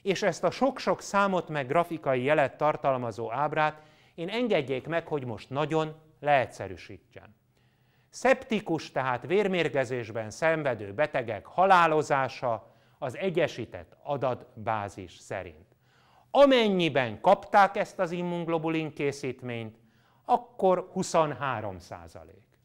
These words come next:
Amennyiben nem kapták az immunglobulin készítményt, akkor negyvennégy százalék. A kockázati arány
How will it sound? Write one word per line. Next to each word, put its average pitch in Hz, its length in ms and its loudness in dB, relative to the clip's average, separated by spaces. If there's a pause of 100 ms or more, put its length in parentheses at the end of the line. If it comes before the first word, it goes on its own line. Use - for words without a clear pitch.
(380)
Amennyiben 165 720 2
nem 165 320 0
kapták 208 640 2
az 170 140 -4
immunglobulin 160 720 -2
készítményt, 127 880 -8 (380)
akkor 156 680 0
negyvennégy 147 1200 -6
százalék. 90 640 -14 (520)
A - 140 -8
kockázati 180 840 4
arány 113 480 -2